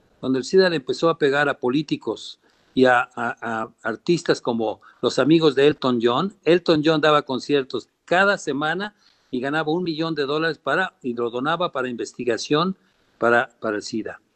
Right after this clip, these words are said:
Y por eso hay tratamiento ahora para el sida. La gente se está muriendo con sida y no de sida, ¿sí? Entonces eso ha sido maravilloso, la evolución que hemos tenido. Pero esto que es, la, la, las buenas noticias es que esto le ha pegado a todo el mundo y entonces hay científicos trabajando.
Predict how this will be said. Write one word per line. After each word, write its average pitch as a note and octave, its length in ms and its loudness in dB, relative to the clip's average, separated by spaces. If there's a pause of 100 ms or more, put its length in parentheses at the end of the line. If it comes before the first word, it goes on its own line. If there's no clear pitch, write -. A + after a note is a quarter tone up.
(140)
Y C3 100 6
por C#3+ 180 6
eso D3 200 6
hay C#3 80 4
tratamiento B2+ 580 0
ahora A#2+ 160 2
para C#3+ 140 -2
el C#3+ 60 -6
sida. G3 180 2
La A2 80 -2
gente D#3 280 -4
se - 100 -12
está D#3 300 0 (320)
muriendo C#3+ 400 6
con F3+ 220 6
sida F3 260 4
y D#3 60 4
no C#3 100 0
de C3 100 4
sida, - 380 -6 (380)
¿sí? D#3 320 -4
Entonces D#3 400 0
eso F3 180 4
ha D3 60 2
sido E3+ 220 6
maravilloso, C#3 600 0 (220)
la B2+ 120 2
evolución B2 460 2
que D3+ 100 -4
hemos C#3+ 200 -4
tenido. G#2+ 360 -4 (280)
Pero G3 420 8 (320)
esto D#3 300 0
que C3 240 -2
es, D#3+ 200 -2
la, A2+ 200 -4
la, A2 240 -2
las A2+ 180 -4
buenas E3+ 280 0
noticias D#3 520 -2
es C#3+ 160 -8
que - 80 0
esto C#3 160 -4
le B2 80 0
ha B2+ 60 -4
pegado B2+ 260 0
a B2 40 -6
todo E3 180 0
el F#3 80 0
mundo F3 240 -2
y E3 80 2
entonces B2 260 -8
hay B2+ 80 -4
científicos - 560 -10
trabajando. C3 540 -4